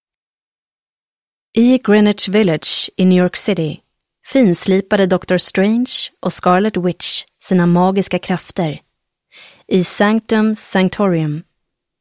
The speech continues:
Doctor Strange förtrollade hem. Scarlet Witch hade bett honom om hjälp med att öva på sina trollformler,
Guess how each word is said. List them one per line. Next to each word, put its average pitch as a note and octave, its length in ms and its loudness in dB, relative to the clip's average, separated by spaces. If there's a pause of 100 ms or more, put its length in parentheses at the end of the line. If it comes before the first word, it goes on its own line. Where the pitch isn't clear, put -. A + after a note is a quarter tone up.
(340)
Doctor G3 280 0
Strange F#3 560 0
förtrollade F3+ 580 0
hem. E3+ 400 -4 (1400)
Scarlet B3 380 2
Witch C#4+ 380 -2
hade A3+ 200 0
bett F#3 260 -2
honom F3+ 380 0
om G#3+ 160 2
hjälp G3+ 480 -2
med F3+ 120 0
att F3 100 -4
öva F#3+ 400 2
på G#3+ 120 -6
sina G3 240 0
trollformler, G3 840 -2